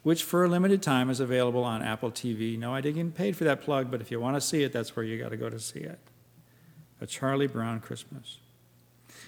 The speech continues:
You remember the story, right? Charlie Brown, the inevitable bumbler of life. He's given a responsibility as the director of the Christmas play. The kids who are in the play are the most uncooperative group of people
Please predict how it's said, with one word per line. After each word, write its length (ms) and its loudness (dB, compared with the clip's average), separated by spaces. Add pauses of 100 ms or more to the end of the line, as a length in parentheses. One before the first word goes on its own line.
(120)
You 100 8
remember 260 12
the 80 8
story, 480 8
right? 380 0 (800)
Charlie 360 10
Brown, 480 4
the 300 2
inevitable 540 4
bumbler 720 2
of 80 -4
life. 760 -6 (340)
He's 380 2
given 300 4
a 60 4
responsibility 960 4
as 200 2
the 120 0
director 580 4
of 100 -2
the 80 -2
Christmas 480 -4
play. 640 -4 (380)
The 100 -2
kids 360 6
who 100 2
are 80 8
in 220 2
the 80 4
play 380 2
are 120 4
the 100 2
most 380 0
uncooperative 960 2
group 220 0
of 180 -4
people 520 -2